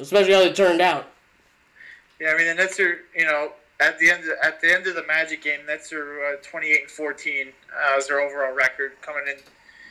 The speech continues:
Speaker 2: You know, at the end of this podcast, we're just recording this after the Magic loss, which was a really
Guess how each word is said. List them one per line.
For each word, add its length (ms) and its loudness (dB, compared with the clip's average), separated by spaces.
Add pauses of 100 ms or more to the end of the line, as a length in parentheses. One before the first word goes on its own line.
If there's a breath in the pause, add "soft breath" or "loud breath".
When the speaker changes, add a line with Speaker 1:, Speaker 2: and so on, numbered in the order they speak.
(160 loud breath)
Speaker 2:
You 60 -12
know, 180 -4 (260)
at 120 0
the 80 -2
end 120 -6
of 60 -8
this 140 -18
podcast, 720 -2 (120)
we're 100 -4
just 200 -12 (240)
recording 380 -2
this 160 -4
after 220 2
the 100 -8
Magic 360 -2
loss, 320 -4
which 200 -16
was 160 -16
a 100 -10
really 440 -4